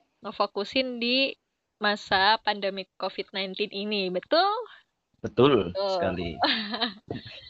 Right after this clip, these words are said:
Speaker 1: Oke, sebelumnya Ilham, coba perkenalkan diri kamu dulu, eh, nama, terus sekarang lagi apa, eh, kok lagi apa, maksudnya sekolah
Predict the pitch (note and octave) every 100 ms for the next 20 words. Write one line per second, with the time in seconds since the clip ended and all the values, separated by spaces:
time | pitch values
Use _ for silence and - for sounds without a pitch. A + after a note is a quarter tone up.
0 | - - - D#4+ G4+ G#4+ F#4+ B3+ C#4 D4
1 | D4 D#4+ E4 F4+ D#4 C#4 B3 C4 C4+ D4
2 | D4 B3+ - A#3+ A#3+ A#3 A3+ A3+ G#3+ G#3+
3 | G#3+ G#3 G#3 G3+ G3 G3 G3+ A3+ A#3 A#3+
4 | - G#3+ F#3 F3 G3 A3+ A#3 A#3+ B3 -
5 | _ - F#3+ F#3 F#3 F#3+ - - - F#3
6 | G3 G#3 A3 A#3 - - _ - G#3 F#3+
7 | F#3+ F#3+ F#3+ A3+ - - F3 E3+ E3+ E3+
8 | F3 F3+ - - G#3 G#3+ G3 - _ _
9 | _ - G3+ - F#3 F3+ F3+